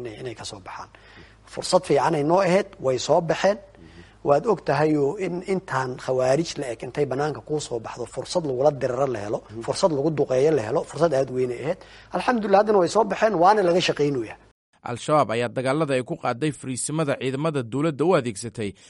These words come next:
Speaker 2: weeraro ismiidaamin ah oo iska soo hormariyaan ka hor weerarka. Kooxdu waxay sidoo kale bartilmaameedsatay tuulooyin horay sannado ay u maamuli jireen ka hor intii ciidamada dowladdu aysan ka saarin.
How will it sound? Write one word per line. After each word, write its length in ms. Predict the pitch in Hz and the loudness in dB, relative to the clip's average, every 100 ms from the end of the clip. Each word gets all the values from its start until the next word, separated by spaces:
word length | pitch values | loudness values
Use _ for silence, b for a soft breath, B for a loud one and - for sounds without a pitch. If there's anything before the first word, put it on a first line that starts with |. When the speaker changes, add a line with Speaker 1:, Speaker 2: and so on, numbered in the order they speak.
| b | b
Speaker 2:
weeraro 280 | 147 151 185 208 | -2 0 2 0
ismiidaamin 600 | - 151 135 127 151 151 | -2 -4 -2 0 0 -2
ah 240 | 110 104 110 | -4 -4 -4
oo 80 | |
iska 240 | 131 - 165 | -4 -6 -8
soo 160 | 147 | -6
hormariyaan 720 | 131 143 143 135 156 135 107 104 | -4 -4 -2 -2 0 0 -4 -10
ka 80 | - | -4
hor 160 | 143 156 | -2 2
weerarka. 560 | 139 127 117 113 131 - b b - | 2 2 0 -2 -2 -4 b b -6
Kooxdu 400 | 131 131 139 143 | -2 -2 0 -2
waxay 280 | 131 127 | -2 -4
sidoo 280 | 123 160 143 | -6 -2 -2
kale 220 | 123 135 147 | 0 -2 -2
bartilmaameedsatay 920 | 120 104 120 120 117 113 - 113 147 | -4 -6 -6 -4 -4 -6 -8 -8 -8
tuulooyin 480 | - 131 135 147 160 | -6 -4 -2 -2 -2
horay 380 | 135 139 160 165 b b | 0 0 0 -2 b b
sannado 400 | - 156 165 190 | -8 -2 0 2
ay 120 | 170 160 | 2 2
u 60 | |
maamuli 380 | 170 143 151 151 | 0 -2 -2 -4
jireen 380 | 110 143 120 104 | -2 -4 -4 -6
ka 120 | - | -4
hor 160 | 139 175 | -4 -4
intii 240 | 135 - 107 | -6 -8 -6
ciidamada 360 | 123 135 151 131 | -4 -2 0 -2
dowladdu 400 | 113 131 156 131 | -2 -2 0 0
aysan 240 | 123 131 123 | -2 -4 -8
ka 80 | 131 | -8
saarin. 460 | - 117 120 123 | -4 -2 -2 -4